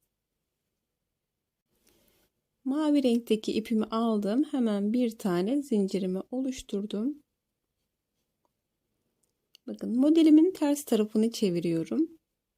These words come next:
Buradaki birinci pırpıra ipimi sabitliyorum. Bir, iki, üç,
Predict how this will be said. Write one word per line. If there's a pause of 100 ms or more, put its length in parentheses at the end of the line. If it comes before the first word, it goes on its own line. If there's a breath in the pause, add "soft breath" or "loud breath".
(460)
Buradaki
birinci
pırpıra
ipimi
sabitliyorum. (2000)
Bir,
iki, (100)
üç,